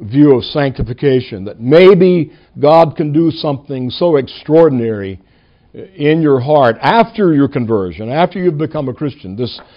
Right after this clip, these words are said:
second blessing of some kind, that then you really move up. Well, that, that's, that's foolish, and that's not in the Bible.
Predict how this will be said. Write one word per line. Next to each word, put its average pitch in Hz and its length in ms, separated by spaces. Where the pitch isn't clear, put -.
second 160 540
blessing 135 440
of 110 120
some 147 340
kind, 85 440
that 123 220
then 147 240
you 135 120
really 135 360
move 123 380
up. 113 320
Well, 127 460
that, 147 360
that's, - 500
that's 151 280
foolish, 139 520
and 123 100
that's 170 220
not 151 220
in 123 100
the 135 80
Bible. 160 480